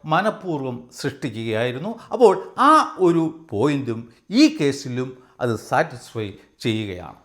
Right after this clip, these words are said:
അടുത്ത പോയിന്റ് ഇമോഷണൽ മാനിപ്പുലേഷനാണ്. അതായത് ഒരു വ്യക്തിയെ മാനസികമായിട്ട് തകർക്കുക, അയാൾ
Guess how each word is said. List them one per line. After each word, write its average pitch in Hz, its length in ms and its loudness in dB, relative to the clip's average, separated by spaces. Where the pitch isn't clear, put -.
അടുത്ത 254 180 6
പോയിന്റ് 233 320 6
ഇമോഷണൽ 247 400 2
മാനിപ്പുലേഷനാണ്. 208 760 2
അതായത് 220 520 8
ഒരു 185 100 0
വ്യക്തിയെ 202 380 4
മാനസികമായിട്ട് 175 920 0
തകർക്കുക, 151 460 0
അയാൾ 247 380 8